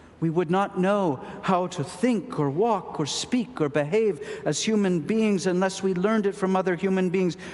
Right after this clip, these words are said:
We need other human beings in order to be human. Says he, "I am because other people are."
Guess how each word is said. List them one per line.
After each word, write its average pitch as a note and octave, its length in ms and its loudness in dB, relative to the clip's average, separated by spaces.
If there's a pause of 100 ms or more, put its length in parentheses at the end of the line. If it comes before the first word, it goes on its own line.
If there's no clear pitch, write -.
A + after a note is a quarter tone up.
(120)
We F#3 140 4
need A3 360 2
other G3+ 300 2
human G3+ 340 2
beings G3 460 2 (260)
in F3+ 160 2
order F3+ 320 0
to F3+ 160 -2
be F3 160 0
human. F3 460 0 (160)
Says E3+ 340 0
he, G3+ 300 2
"I F#3 300 0 (120)
am F3 480 2 (280)
because F#3 680 -2 (280)
other F3 240 0
people D3 600 -2 (280)
are." B2 360 -2